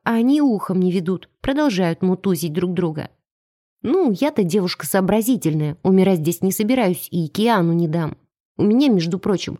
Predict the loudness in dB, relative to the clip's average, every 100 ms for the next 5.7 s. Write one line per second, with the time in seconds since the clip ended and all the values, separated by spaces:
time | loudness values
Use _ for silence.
0 | -8 0 2 2 2 2 0 0 0 2
1 | 2 2 0 0 -2 -4 -2 0 2 0
2 | -2 -4 -4 -10 -12 _ _ _ 0 2
3 | 2 0 0 0 0 -2 0 -2 -2 -2
4 | 0 0 0 -6 -8 -6 -4 -2 0 0
5 | 0 -2 0 0 0 -2 -12